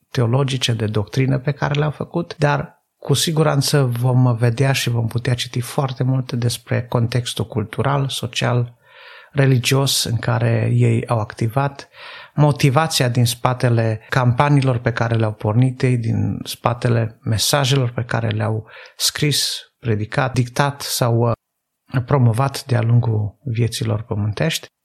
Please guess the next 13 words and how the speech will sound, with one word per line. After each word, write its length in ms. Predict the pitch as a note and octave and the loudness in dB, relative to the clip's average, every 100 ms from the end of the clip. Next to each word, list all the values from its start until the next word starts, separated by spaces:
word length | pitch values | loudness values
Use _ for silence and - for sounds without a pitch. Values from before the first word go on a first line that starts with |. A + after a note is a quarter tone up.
| _ | _
impactul 520 | - D3 B2 D3+ - B2+ | 0 2 4 0 -2 -2
pe 140 | C3 | -2
care 260 | - C3 B2 | 0 0 2
l-a 140 | A#2+ | 2
avut 340 | A2+ C3+ C3+ | 2 0 0
în 100 | C3 | 0
societate 800 | A2+ A#2+ - A#2+ A#2 E3 E3 - | 2 0 -2 -2 0 -2 -2 -4
și 400 | G#2+ - B2 A2+ A2 | -4 -2 -2 0 0
în 60 | |
raport 360 | A2 A2+ C3 A#2+ | -2 -2 -4 -4
cu 180 | A#2+ A2 | -2 -2
Biserica 760 | A#2 A2 C3 A#2+ A#2+ A#2+ A#2 - - - _ | 0 0 0 0 0 -2 -2 -8 -20 -20 _
Catolică, 840 | - A#2 E3 E3+ C#3 - G#2+ G2+ | -2 0 2 4 2 0 -2 -2